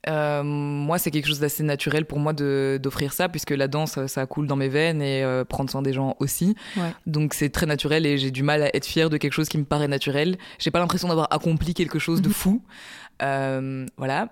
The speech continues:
Speaker 1: Mais je suis hyper fière de, des élèves et je vois leur évolution, je vois comment elles se libèrent, je vois comment elles se lâchent. Et ça, c'est quelque chose qui me fait vraiment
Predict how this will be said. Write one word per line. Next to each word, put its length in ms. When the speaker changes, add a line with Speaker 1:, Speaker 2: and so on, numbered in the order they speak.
Speaker 1:
Mais 260
je 60
suis 160
hyper 220
fière 200
de, 380
des 220
élèves 260
et 60
je 100
vois 240
leur 140
évolution, 640
je 100
vois 180
comment 200
elles 80
se 120
libèrent, 400
je 60
vois 80
comment 180
elles 80
se 100
lâchent. 400
Et 200
ça, 140
c'est 120
quelque 140
chose 120
qui 60
me 40
fait 120
vraiment 440